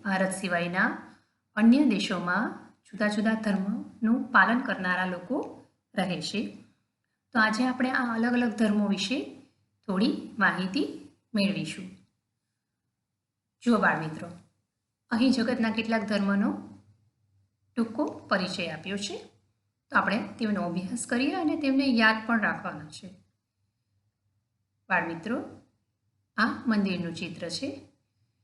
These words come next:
હિન્દુઓ મંદિરમાં પૂજા કરવા જાય છે અને તેમના ધર્મ પુસ્તકો રામાયણ, મહાભારત અને શ્રીમદ ભાગવત ગીતા છે, જેમાં રામાયણમાં ભગવાન શ્રી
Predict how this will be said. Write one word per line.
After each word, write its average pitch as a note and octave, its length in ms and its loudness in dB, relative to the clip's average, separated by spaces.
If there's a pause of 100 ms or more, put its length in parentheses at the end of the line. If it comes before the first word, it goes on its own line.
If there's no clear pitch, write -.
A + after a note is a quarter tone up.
(460)
હિન્દુઓ A#3+ 320 6
મંદિરમાં A3 520 4
પૂજા F#3+ 300 0
કરવા F3 260 -2
જાય E3+ 300 -4
છે - 460 -6 (1200)
અને G#3 500 0 (280)
તેમના F3+ 340 -6
ધર્મ F3 380 -6
પુસ્તકો - 760 -8 (520)
રામાયણ, F3+ 460 0
મહાભારત E3+ 540 -4
અને F3+ 140 -8
શ્રીમદ F#3 420 -6 (540)
ભાગવત G3+ 340 -2
ગીતા D#3+ 220 -10
છે, - 400 -16 (680)
જેમાં G3 220 2
રામાયણમાં F3+ 600 0
ભગવાન F#3 320 0
શ્રી F#3+ 420 -4